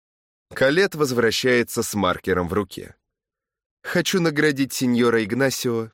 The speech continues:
медалью». Она снимает колпачок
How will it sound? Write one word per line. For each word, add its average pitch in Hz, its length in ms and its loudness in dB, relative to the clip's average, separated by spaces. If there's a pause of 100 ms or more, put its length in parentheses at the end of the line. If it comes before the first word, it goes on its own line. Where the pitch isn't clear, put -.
медалью». 82 640 -4 (640)
Она 156 260 2
снимает 107 500 0
колпачок - 760 -2